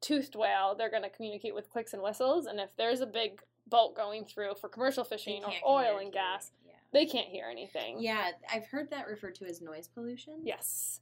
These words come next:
Speaker 2: Yeah.
Speaker 1: And there's actually, um, a documentary that I've been meaning to watch called Sonic Sea
Speaker 2: Oh.
Speaker 1: that I don't know, we can recommend.
Speaker 2: Check that in.
Speaker 1: I still have to
Speaker 2: Yeah,
Speaker 1: see it.
Speaker 2: yeah.
Speaker 1: But it talks a lot about noise pollution, which is something that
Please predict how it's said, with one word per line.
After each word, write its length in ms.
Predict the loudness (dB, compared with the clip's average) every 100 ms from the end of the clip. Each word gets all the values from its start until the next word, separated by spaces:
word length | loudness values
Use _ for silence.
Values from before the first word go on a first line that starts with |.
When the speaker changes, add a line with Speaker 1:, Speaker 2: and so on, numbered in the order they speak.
| -14
Speaker 2:
Yeah. 140 | -18 -18 -4
Speaker 1:
And 60 | 4
there's 100 | 6
actually, 440 | 8 6 4 2
um, 400 | 8 10 10 8
a 60 | 4
documentary 400 | 4 4 2 -2
that 80 | 0
I've 80 | -2
been 160 | -2 -4
meaning 240 | -4 -4
to 100 | 0
watch 280 | 4 4 2
called 200 | -4 -2
Sonic 340 | -2 -2 -2
Sea 420 | -6 -6 0 0 0 -6 -20 -18
Speaker 2:
Oh. 120 | -16 -16 -18 -16
Speaker 1:
that 200 | -6 -4
I 20 | -4
don't 80 |
know, 140 | -4 -8
we 40 |
can 160 | -10 -8
recommend. 440 | -8 -6 -8 -10
Speaker 2:
Check 160 | -12 -18
that 140 | -18 -6
in. 80 | -2
Speaker 1:
I 100 | 0
still 220 | 2 2
have 160 | 0
to 80 | -2
Speaker 2:
Yeah, 60 | -4
Speaker 1:
see 160 | -2
it. 100 | -2 -4
Speaker 2:
yeah. 80 | -10 _ 8
Speaker 1:
But 320 | 10 10 4
it 120 | -2
talks 280 | 2 0 2
a 40 |
lot 220 | 4 8 8
about 240 | 6 2
noise 200 | 0 -4
pollution, 340 | -2 -4 -4 -6
which 120 | -6
is 100 | -4
something 340 | -6 -6 -8 -8
that 180 | -8